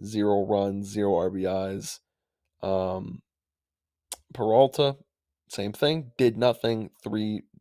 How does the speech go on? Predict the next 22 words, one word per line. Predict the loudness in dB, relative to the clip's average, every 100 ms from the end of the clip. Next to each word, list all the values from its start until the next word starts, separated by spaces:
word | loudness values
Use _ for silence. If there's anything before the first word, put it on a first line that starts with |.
| _ _ _ -8
three | -2 2
at-bats, | 2 -2 0 2 2 -2 -10 -14 _ _ _ _ _
nothing | -2 -2 -2 -4
there. | 0 4 2 0 _ _ _
Vargas, | 2 4 4 4 4 0 -12 -14 _ _ _ _ -16
um, | -12 -12 -12 -16 _ _ _ _ _ _ _ _ _ -18
didn't | -6 -6 -6 -12 -10
even | -8 -6 -8 -8 -12 _ _ _ _ _ _ _ _ _ _ _ _ _ -4
hit | -4 0
today. | 2 4
Of | 4 2
course, | -2 -2 -4
he | -10 -4
wasn't | -2 -2 -8 -14
even, | -10 -8 -6 -6 -8
um, | -8 -8 -8 -10 -14 _ _ _ _ _ _
he | -2
wasn't | 0 0 0
even | -2
playing | 0 2 2 -2
today, | -2 0 0
but, | 0 0 0 -2 -14 -16